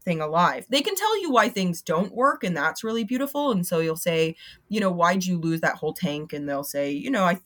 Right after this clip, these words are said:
uh, the oxygen level was wrong, or my U V level was wrong," or something like that.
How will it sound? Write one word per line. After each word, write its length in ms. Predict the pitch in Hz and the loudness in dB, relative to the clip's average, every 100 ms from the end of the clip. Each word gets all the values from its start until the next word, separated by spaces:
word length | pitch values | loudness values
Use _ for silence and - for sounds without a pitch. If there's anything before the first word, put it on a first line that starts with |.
| - | -6
uh, 220 | 151 139 | -2 -2
the 120 | 127 - | -2 2
oxygen 480 | 180 - 185 175 | 2 2 -2 0
level 320 | 170 160 160 156 | 0 0 0 0
was 220 | 156 - | -2 -2
wrong, 500 | 160 156 156 156 151 | -4 -2 -2 -2 -4
or 320 | 139 143 139 - _ _ _ - - | -4 -4 -6 -12 _ _ _ -18 -4
my 140 | 196 | 0
U 240 | 185 185 190 | 2 2 2
V 160 | 180 | 2
level 340 | 160 151 156 147 | 2 2 0 -2
was 140 | 143 | -4
wrong," 220 | 147 143 | -4 -4
or 80 | 143 | -4
something 300 | - 147 143 | -6 -6 -6
like 200 | 135 131 | -8 -2
that. 360 | 165 156 135 | 2 2 0